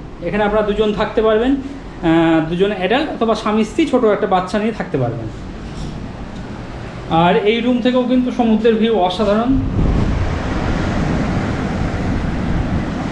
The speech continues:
সারাদিন সমুদ্রের হাওয়া আসে রুমের মধ্যে, তাও এসি আমি দেখতে পাচ্ছি।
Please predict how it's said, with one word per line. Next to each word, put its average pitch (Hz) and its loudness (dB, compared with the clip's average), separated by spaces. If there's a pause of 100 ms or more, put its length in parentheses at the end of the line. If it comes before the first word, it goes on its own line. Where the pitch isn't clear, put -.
(1500)
সারাদিন 202 4
সমুদ্রের 214 4
হাওয়া 190 2 (140)
আসে 214 0
রুমের 185 0
মধ্যে, 190 0 (520)
তাও 175 4
এসি 185 4
আমি 220 2
দেখতে 202 2
পাচ্ছি। 208 0